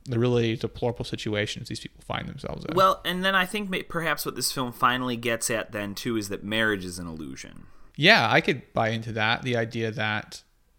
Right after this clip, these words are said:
Speaker 1: it's an artificial bounding of life. We're trying to neatly package something that's not so neat.
Speaker 2: Right, yeah. It's taking something th-,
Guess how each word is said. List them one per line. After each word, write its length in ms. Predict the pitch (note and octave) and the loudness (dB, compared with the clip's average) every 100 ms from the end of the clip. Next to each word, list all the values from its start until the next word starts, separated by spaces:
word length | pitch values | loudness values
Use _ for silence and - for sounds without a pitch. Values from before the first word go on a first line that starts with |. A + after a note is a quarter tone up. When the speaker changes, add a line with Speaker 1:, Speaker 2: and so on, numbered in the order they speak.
| _ | _
Speaker 1:
it's 220 | - B2 - | -10 -8 -8
an 180 | A2 - | -10 -4
artificial 500 | A#2 A2 - G#2+ A2+ | -2 -2 -4 -4 -6
bounding 640 | G#2+ G#2 A2 A2+ A#2 A2+ B2 _ _ _ _ _ | -2 -2 -2 -2 -4 -6 -10 _ _ _ _ _
of 160 | A2 A#2 | -6 -2
life. 320 | G#2+ G#2+ A#2 | 2 2 0
We're 60 | |
trying 220 | A2+ A2+ A2 | -4 -4 -4
to 40 | |
neatly 260 | A2 G#2 A#2 | -6 -6 -8
package 420 | - A2 G#3+ A2+ | 0 0 0 -4
something 340 | A#2+ A2+ A2+ | -6 -6 -6
that's 220 | A2+ G#2+ A#2 | -6 -6 -6
not 160 | G#2 | -6
so 160 | - G#2+ | -4 -4
neat. 320 | G#2+ A#2 - - - | -4 -6 -10 -16 -2
Speaker 2:
Right, 420 | A#2+ C#3 G#2+ F#2 | 8 8 8 2
yeah. 360 | A2 B2+ F#2+ F2+ | 2 2 2 -2
It's 180 | - | -4
taking 340 | - A#2 G#2+ G#2 | -4 -6 -6 -4
something 480 | - G#2 G#2 G2 - - | -2 -2 -6 -8 -10 -12
th-, 140 | D2+ | -12